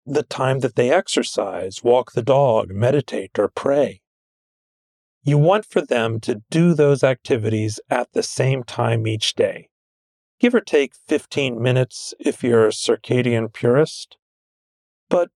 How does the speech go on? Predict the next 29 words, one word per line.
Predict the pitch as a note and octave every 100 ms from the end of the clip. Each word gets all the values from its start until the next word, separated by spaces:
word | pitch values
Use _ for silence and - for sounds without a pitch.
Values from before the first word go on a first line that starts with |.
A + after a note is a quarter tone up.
| -
patients | E3+ D#3+ E3 C#3+
will | C#3
still | - - D3
get | C#3 C3
very | B2 B2+ C#3
good | B2 A#2
results | A2+ G#2+ A2+ G#2 - B2
with | A#2+
a | D3
looser | C#3+ F3+ - A#2
approach, | G2+ - G#2 G2 - -
say, | - A2 G#2
give | G#2 A#2+ A2+
or | G#2+
take | - G#2 - _
thirty | B2 A2 G2+
minutes. | F#2+ G2 - - - _ _ _ _
It's | A3+ -
a | -
spectrum. | - A#2 - - G#2+ G2+ _ _ _ _
The | A#2+
closer | - E3 D3+ D3
they | B2 A#2+
are | A#2 A2+
to | -
regular | A2+ G#2 G#2+ G2+
times, | - F#2 G2 F2+
the | - -
better. | G2 - -